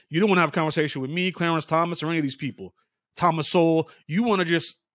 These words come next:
you think that diversity means that you gotta align up to what I say, which is the ac-, exact opposite of what diversity is.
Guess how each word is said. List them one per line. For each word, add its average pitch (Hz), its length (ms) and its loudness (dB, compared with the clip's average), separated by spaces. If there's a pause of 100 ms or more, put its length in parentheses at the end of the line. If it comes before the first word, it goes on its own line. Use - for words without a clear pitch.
(640)
you 147 380 0
think 185 320 -2
that 143 240 0
diversity 143 680 0
means 139 400 -4
that 123 300 -2 (1120)
you 170 260 2
gotta 180 280 4
align 160 320 2
up 151 120 -2
to 143 100 -6
what 123 160 -2
I 156 140 2
say, 113 260 -10
which 147 200 -6
is 143 120 -8
the 143 100 -4
ac-, 160 200 0 (100)
exact 151 420 -4
opposite 147 400 -2
of 123 140 -6
what 127 180 -2
diversity 127 640 -2
is. - 180 -14